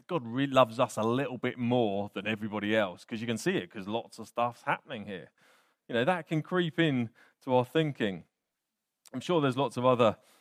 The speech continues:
kind of unhealthy motivations, but the truth is that if even in, some of those motivations are in our heart, when we come to this sense of, "Okay, I wanna get out there and do the stuff, I wanna advance the kingdom of God," then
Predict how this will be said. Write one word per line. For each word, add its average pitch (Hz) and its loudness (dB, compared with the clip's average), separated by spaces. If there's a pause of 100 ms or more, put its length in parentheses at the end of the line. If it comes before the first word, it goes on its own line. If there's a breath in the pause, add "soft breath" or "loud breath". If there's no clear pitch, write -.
(140 soft breath)
kind 139 4
of 120 0
unhealthy 139 0
motivations, 123 -2
but 147 -12
the 143 -10
truth 208 -6
is 170 0
that - 2 (320 soft breath)
if 156 -6 (140)
even 196 -4
in, 180 0 (180)
some 202 -2
of 190 -4
those 175 0
motivations 151 -2
are 131 -6
in 139 -6
our 123 4
heart, 117 4
when 135 -2
we 135 -6
come 175 -4
to 143 -16
this 131 -6
sense 139 -4
of, 117 -4 (300 soft breath)
"Okay, 131 0
I 123 4
wanna 139 0
get 156 0
out 156 -4
there 123 2 (240 soft breath)
and 117 -6
do 147 4
the 131 0
stuff, - 0
I 123 0
wanna 131 2
advance 131 0
the 131 -12
kingdom 127 -4
of 110 -6
God," 101 2
then 143 0